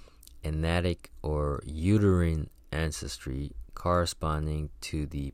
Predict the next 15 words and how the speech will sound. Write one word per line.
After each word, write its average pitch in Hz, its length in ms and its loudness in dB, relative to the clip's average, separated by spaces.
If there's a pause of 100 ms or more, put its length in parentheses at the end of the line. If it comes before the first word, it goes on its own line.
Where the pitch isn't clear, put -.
patrilineal 80 1040 4
or 69 480 -2 (560)
agnatic 76 800 0 (220)
ancestry. - 640 -6 (1400)
In 80 140 -6
some 95 220 2
traditional 87 540 2
societies 82 640 2
and 76 160 -2
cultures, 90 560 0
membership 82 880 0 (100)
in 73 260 -2
their 71 200 0
groups 80 560 -2
was, 78 560 2